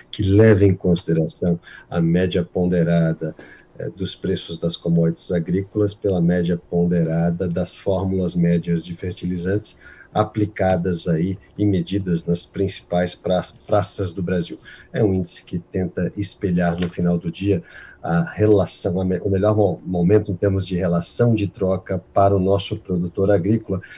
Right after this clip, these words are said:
e a relação de troca no final é o grande guia, é a grande diretriz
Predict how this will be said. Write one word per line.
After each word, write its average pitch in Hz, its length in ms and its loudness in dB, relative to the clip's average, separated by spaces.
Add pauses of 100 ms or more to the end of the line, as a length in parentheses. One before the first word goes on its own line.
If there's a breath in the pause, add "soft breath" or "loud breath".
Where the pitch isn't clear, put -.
(140)
e 107 80 0
a - 60 6
relação 92 480 0
de 92 140 -2
troca 87 340 -2
no 95 100 -2
final 92 440 -2 (280 loud breath)
é - 80 -2
o 90 60 2
grande 87 340 0
guia, 92 380 0 (180 soft breath)
é - 80 -4
a 90 60 2
grande 87 340 -2
diretriz 87 760 -2